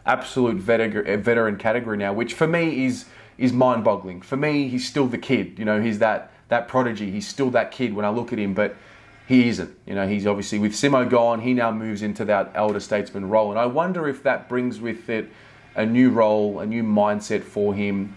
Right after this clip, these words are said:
Um, obviously, he needs to be, you know, Simo, as he got older, he really started adding that, you know, courageous spirit of Carlton, uh, element to his game, which he al-, always had, but because he became the elder statesman, it really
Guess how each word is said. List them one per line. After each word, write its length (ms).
Um, 380
obviously, 580
he 120
needs 240
to 120
be, 400
you 60
know, 80
Simo, 580
as 260
he 180
got 220
older, 380
he 200
really 340
started 420
adding 300
that, 440
you 100
know, 260
courageous 720
spirit 400
of 160
Carlton, 800
uh, 280
element 420
to 120
his 160
game, 360
which 180
he 80
al-, 60
always 580
had, 340
but 200
because 300
he 60
became 380
the 100
elder 180
statesman, 460
it 120
really 540